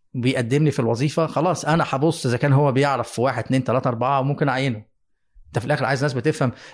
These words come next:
أنت ما يهمكش إن في واحد جايب امتياز تقدير عام، لأن أنت أصلًا نص المواد اللي هو بيدرسها دي مش هتفيده في شغلته معاك مثلًا.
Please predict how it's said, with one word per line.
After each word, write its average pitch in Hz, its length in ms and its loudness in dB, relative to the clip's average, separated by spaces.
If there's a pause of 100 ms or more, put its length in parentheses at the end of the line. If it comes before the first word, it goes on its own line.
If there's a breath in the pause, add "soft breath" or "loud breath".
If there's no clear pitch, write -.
أنت - 140 -2
ما 139 120 2
يهمكش 147 380 0
إن 139 100 2
في 165 120 -2
واحد 143 280 0
جايب 147 220 0
امتياز 127 600 0
تقدير 117 440 0
عام، 135 280 0
لأن 117 140 2
أنت 151 160 0
أصلًا 139 420 0
نص 151 220 0
المواد 135 300 2
اللي 120 120 0
هو 139 120 0
بيدرسها 123 420 -2
دي 143 160 -2 (300 loud breath)
مش - 160 -4
هتفيده 147 260 0
في - 80 -4
شغلته 131 360 0
معاك 107 320 -4
مثلًا. - 180 -18